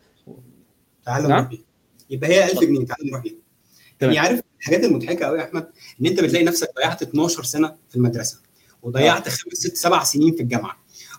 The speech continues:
Speaker 1: والله اعلم كانوا سبعه ولا لا، في ناس بتقعد اكتر من كده، وتروح الشغل جونيور ومرتبات الجونيور وخناقه السينيور ومش عارف ايه، عبال ما تبدا تحوش يكون عدى رتح من الزمن، وبعد كده تيجي: "ها يا جماعه انفست فين؟"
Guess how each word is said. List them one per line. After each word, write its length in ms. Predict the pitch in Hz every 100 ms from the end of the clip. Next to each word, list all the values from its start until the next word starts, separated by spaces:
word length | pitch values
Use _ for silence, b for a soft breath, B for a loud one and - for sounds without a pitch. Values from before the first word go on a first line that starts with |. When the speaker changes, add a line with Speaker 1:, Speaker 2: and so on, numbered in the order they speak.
| _
Speaker 1:
والله 300 | 135 156 160 214
اعلم 260 | 196 185
كانوا 140 | 151 165
سبعه 320 | 180 185 160
ولا 80 | 147
لا، 200 | 170 165
في 100 | 160
ناس 140 | 160
بتقعد 280 | 143 156 147
اكتر 260 | 143 - 127
من 80 |
كده، 240 | 120 120 - _ _ -
وتروح 340 | 135 127 202 -
الشغل 420 | - 175 185 151
جونيور 360 | 160 190 170
ومرتبات 540 | 143 135 135 131 160 165
الجونيور 460 | 135 143 170 156
وخناقه 400 | 131 131 165 170
السينيور 420 | 151 - 160 160 135
ومش 200 | 127 127
عارف 160 | 135
ايه، 60 | -
عبال 220 | 156 226
ما 80 | 185
تبدا 300 | 202 196 160
تحوش 480 | - - 175 180 -
يكون 200 | - 196
عدى 340 | 165 175 147
رتح 420 | 131 127 175 -
من 200 | 127 139
الزمن، 420 | 151 123 131 123 - B B B B
وبعد 260 | 190 202
كده 180 | 170 202
تيجي: 360 | - 190 180 -
"ها 20 | 165
يا 100 | 160
جماعه 240 | 160 170
انفست 280 | 131 - -
فين؟" 260 | 160 156